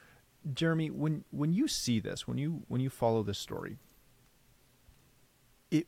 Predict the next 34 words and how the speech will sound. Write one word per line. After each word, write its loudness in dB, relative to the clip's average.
was 2
one 2
of 0
those 2
things 0
that -4
it -4
really 0
kinda 0
reminded 2
me 2
of -2
quite -4
a -4
few -2
installations -2
that -6
we've -2
been 2
around -2
where 0
a 0
homeowner 4
got 0
a 0
brand 2
new 2
furnace -8
and 2
they 2
got 2
a 2
smart 0
thermostat 0